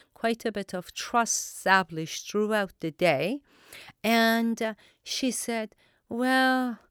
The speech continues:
'cause she wants to get it off her chest. And then I asked, "Well,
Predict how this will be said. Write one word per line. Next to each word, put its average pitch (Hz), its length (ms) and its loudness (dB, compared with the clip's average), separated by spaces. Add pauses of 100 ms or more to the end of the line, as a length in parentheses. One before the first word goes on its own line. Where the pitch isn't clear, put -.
(320)
'cause 240 160 -4
she - 160 2
wants 311 320 2
to - 100 -4
get 233 220 0
it 208 160 0
off 190 300 0
her 156 140 -4
chest. - 760 -4 (2250)
And 208 260 -2
then 240 520 0
I 208 180 -4
asked, 220 420 -6
"Well, 220 300 -8